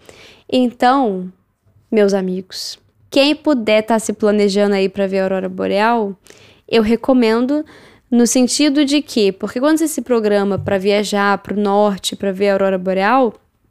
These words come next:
nada garante que você vai ver nada, né? Porque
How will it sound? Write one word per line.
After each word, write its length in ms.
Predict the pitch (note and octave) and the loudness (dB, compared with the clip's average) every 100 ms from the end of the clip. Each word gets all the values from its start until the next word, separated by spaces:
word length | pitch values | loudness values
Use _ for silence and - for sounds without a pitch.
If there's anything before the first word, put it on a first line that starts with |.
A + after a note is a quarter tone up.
| - | -6
nada 340 | A3+ B3+ C4 | 0 2 2
garante 360 | C4+ C4 B3 B3+ | 0 0 0 -2
que 80 | - | -2
você 120 | C#4 | 0
vai 120 | C#4 | 2
ver 120 | C4+ | 4
nada, 360 | E4+ F4 A3 G#3 | 4 4 4 4
né? 140 | A3 | 4
Porque 800 | G#3+ - F#3+ F#3 A3+ G#3 G3 G3 | 2 -2 -6 -2 0 2 2 -2